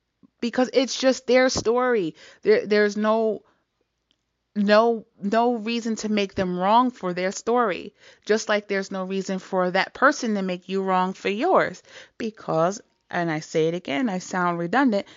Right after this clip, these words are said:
it's just a story. Okay? It's just a story. Take it like that. It's just a story. And you can just say, "That was a great, that, that's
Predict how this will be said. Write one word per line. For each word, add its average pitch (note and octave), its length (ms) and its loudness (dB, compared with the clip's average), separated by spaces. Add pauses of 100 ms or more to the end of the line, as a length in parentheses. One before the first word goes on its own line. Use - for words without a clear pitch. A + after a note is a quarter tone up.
(300)
it's E3+ 260 0
just D#3+ 460 0
a A3+ 80 0
story. G3+ 800 0 (640)
Okay? F#3 420 -2 (340)
It's - 260 -8
just G3+ 560 -2
a G#3 80 0
story. F3+ 520 0
Take F#3+ 320 -4
it G3+ 140 -2
like F3+ 240 -2
that. D#3+ 240 0
It's D#3+ 160 -4
just - 440 -4
a F#3+ 40 -12
story. E3 560 -4 (520)
And F3+ 220 0
you F#3 120 0
can F3+ 180 -4
just F3+ 220 -4
say, D#3+ 420 2 (420)
"That C4 220 2
was F3 180 -2
a F3+ 60 -4
great, F3+ 420 -2
that, - 300 -4 (280)
that's G3 240 2